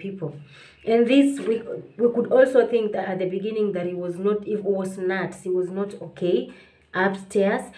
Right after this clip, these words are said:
But then we get to see it, it might also be a way of covering up, 'cause he knew what he was doing all through the book. He knew all the,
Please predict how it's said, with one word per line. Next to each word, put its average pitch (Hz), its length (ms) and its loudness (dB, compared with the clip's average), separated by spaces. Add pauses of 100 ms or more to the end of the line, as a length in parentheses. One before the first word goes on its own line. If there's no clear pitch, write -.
(200)
But 202 260 0
then 254 380 4 (500)
we 202 140 2
get 233 200 8
to 208 100 -4
see 233 280 -6 (280)
it, 196 240 0
it 240 160 -2
might 269 280 4
also 294 320 2
be 196 160 0
a 175 80 4
way 202 220 2
of 175 180 -8
covering 165 600 -4
up, 170 280 -4 (440)
'cause 190 220 2 (100)
he 208 80 4
knew 233 400 4
what 202 160 4
he 190 60 -8 (120)
was 156 160 -6
doing 208 360 -2 (100)
all 196 180 4
through 180 260 -2
the 156 220 -2
book. 294 300 -4
He 196 80 -4 (120)
knew 226 260 -2 (320)
all 214 200 6
the, 190 140 2